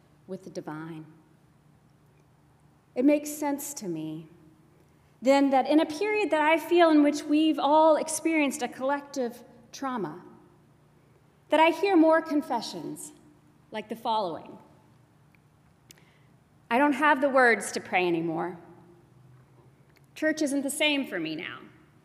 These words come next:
The liturgy and the people feel unfamiliar. I keep expecting to feel the way I did, but I don't.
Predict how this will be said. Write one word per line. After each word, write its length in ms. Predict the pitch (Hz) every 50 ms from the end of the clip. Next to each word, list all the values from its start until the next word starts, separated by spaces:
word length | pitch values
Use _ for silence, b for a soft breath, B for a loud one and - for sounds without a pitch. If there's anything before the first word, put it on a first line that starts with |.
| _ _ _ _ _ _ _ _ _ _ _ _ _ _ _ _ _ _ _ _ _ _ _ _
The 80 | - 294
liturgy 520 | 302 349 403 403 392 311 311 349 339 302
and 160 | - 294 302
the 80 | 311 311
people 600 | 302 302 - 349 339 349 311 277 262 247 247 254
feel 360 | - - - - 302 294 285
unfamiliar. 1120 | 269 - 277 294 294 294 330 311 294 311 339 381 370 240 226 196 165 156 - - - - - - - - _ _ _
I 60 | - 247
keep 340 | - - 403 427 427 - -
expecting 840 | - - - - - - 339 370 392 370 - - 214 180 160 175 -
to 80 | - 220
feel 360 | - - - 277 302 311 302
the 120 | - 254 220
way 200 | 233 220 214 196
I 100 | 175 -
did, 500 | - - 311 302 196 156 175 180 202 - - - - - - _ _ _ _ _ _ _
but 100 | - 175
I 60 | 170
don't. 560 | 165 - 285 330 - - - - - - -